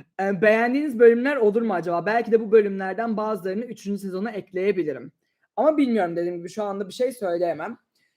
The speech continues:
İkinci sezonun orijinal birinci bölümü Monopoly ile alakalı olacakmış. Dev bir Monopoly oynayacaklarmış. Görev yapacaklarmış. Sonra işte görevlere göre o Monopoly şekillenecekmiş. Yani tam olarak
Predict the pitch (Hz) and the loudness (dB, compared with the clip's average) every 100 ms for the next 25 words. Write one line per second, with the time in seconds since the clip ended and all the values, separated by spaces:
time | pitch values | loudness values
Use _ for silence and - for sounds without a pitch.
0 | _ _ _ _ _ _ _ 240 262 320 | _ _ _ _ _ _ _ 0 4 4
1 | 349 330 294 254 247 320 - 247 240 247 | 4 2 2 2 0 -4 -4 2 4 4
2 | 220 262 311 302 220 247 262 277 240 214 | 4 -2 0 -2 -2 -2 -2 0 2 2
3 | 190 233 311 247 240 247 254 247 233 208 | 2 -4 -4 -2 -2 -2 0 0 0 -2
4 | 170 170 160 156 180 160 160 156 165 160 | -4 -4 -6 -8 -10 -8 -8 -8 -8 -8
5 | 220 302 - _ _ 180 269 277 262 254 | -6 -8 -8 _ _ 6 6 6 2 0
6 | 220 226 262 285 294 294 285 285 285 277 | -2 -2 -4 -2 -2 -2 -4 -4 -4 -4
7 | 277 294 330 - _ - 254 269 285 254 | -2 -2 -6 -10 _ 0 6 6 6 2
8 | 233 190 190 185 - 190 247 330 - 277 | 0 0 -4 -4 -6 -4 -4 -6 -6 -4
9 | 269 254 240 302 311 302 _ _ - 269 | -2 -2 -6 -6 -8 -8 _ _ 6 8
10 | 269 254 262 262 226 285 294 254 247 240 | 8 6 6 4 4 2 2 0 -4 -2
11 | 254 277 254 233 226 214 208 185 160 175 | -4 -2 -4 -4 -4 -2 -2 -4 -8 -8
12 | 185 202 202 202 202 | -6 -6 -4 -4 -6